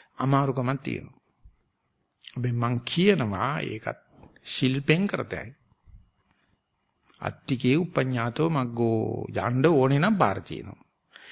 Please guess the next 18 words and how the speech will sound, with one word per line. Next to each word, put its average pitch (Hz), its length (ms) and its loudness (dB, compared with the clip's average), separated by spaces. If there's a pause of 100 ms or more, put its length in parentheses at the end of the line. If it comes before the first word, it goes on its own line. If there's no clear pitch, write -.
(140)
එතකොට 185 460 2
ව්‍යාපාද 165 540 4
විතක්ක 175 420 -2
විහිංසා 170 460 2
විතක්ක 165 360 -2
එන්නේ 139 300 4
නැහැ. 107 340 0 (340)
මේ 175 180 -4
කාම 175 400 2
විතක්කේමයි 202 1040 2
විහිංසා 175 420 2
විතක්ක 147 340 -4
ව්‍යාපාද 117 460 -2
විතක්ක - 360 -10
කියන්නේ. - 280 -16 (640)
කාමයේ 156 580 4
හේවණල්ල 156 520 4
ද්වේෂය. 139 400 0